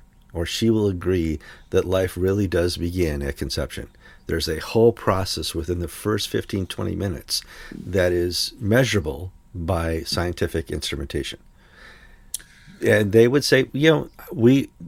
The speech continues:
we can't say it doesn't start here, and we can't determine any other point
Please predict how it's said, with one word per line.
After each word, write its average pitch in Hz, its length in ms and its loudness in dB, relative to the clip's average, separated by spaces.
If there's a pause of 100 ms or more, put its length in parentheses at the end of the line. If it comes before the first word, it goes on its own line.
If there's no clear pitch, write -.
we 120 100 2
can't 156 280 4
say 165 160 6
it 131 80 2
doesn't 170 540 2
start 104 340 4
here, 90 340 0 (260)
and 104 140 2
we 113 100 4
can't 139 300 2
determine 135 440 2
any 139 280 4
other 127 160 2
point 127 460 -2